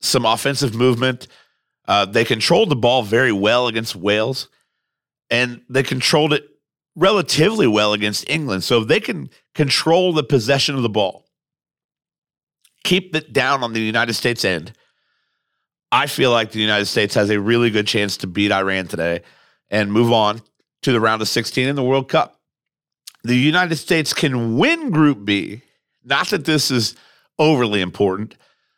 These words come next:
but if Wales can either beat England or play England to a draw and the United States w-,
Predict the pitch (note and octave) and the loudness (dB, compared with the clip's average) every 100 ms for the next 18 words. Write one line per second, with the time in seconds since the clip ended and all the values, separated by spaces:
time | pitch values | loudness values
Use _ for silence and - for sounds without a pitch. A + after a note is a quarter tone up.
0 | _ C3+ C#3 A#2+ A2 A#2+ A#2+ E3+ G#3 D3 | _ 2 2 0 -2 -2 2 4 4 2
1 | B2+ C3 - - _ _ _ - B2+ A#2 | 0 -4 -10 -16 _ _ _ -4 -4 0
2 | A#2+ A#2 A2+ G2+ C#3 C#3 B2 B2 B2+ A#2 | -2 0 -4 -2 -4 -4 -4 -4 -4 -6
3 | A#2 - B2 A2 - C3 B2 A#2 A#2 A2+ | -6 -6 -2 -2 0 0 0 -2 -4 -6
4 | A2 A#2 G2 F#2 C3 C3 G#2+ - - _ | -4 -2 0 2 2 4 0 -4 -20 _
5 | _ _ A2 A#2 A2+ A2 G#2+ - A#2+ A2+ | _ _ -2 0 2 0 -2 -2 -2 -2
6 | - G#2+ G#2+ G#2+ | -4 -8 -8 -10